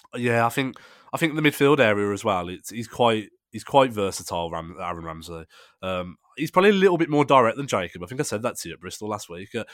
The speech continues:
I think he's a little bit more direct. He plays a little bit further forward than, than Jacob, but I think 'cause he's versatile, he can play anywhere in that sort of midfield area.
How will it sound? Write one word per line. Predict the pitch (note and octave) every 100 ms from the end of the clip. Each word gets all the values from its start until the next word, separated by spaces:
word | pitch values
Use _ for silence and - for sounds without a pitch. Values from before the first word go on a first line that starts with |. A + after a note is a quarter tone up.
| - -
I | A#2
think | D3
he's | D3+
a |
little | C#3 C#3+ C3+
bit | C3+
more | C3 B2
direct. | A#2 A2+ F#2+ G2+ -
He |
plays | - A2+ A2
a | A2
little | G#2+
bit | A2 -
further | G#2 G2+
forward | F#2+ F#2+ G2 G2+
than, | G#2 G#2 - _ _ _ _
than | G#2 G2
Jacob, | F2+ E2 - D#2 -
but | A2 G2+ - - _
I | G#2+
think | C3 B2+
'cause | B2+
he's | D3
versatile, | A#2 A#2+ B2 - - F2+
he | E2+
can | F#2+
play | G2+
anywhere | G2 G2 F#2+ F#2
in | F2
that | -
sort | F#2+ F#2
of |
midfield | - F#2 F2
area. | F#2 F2+ E2 D2+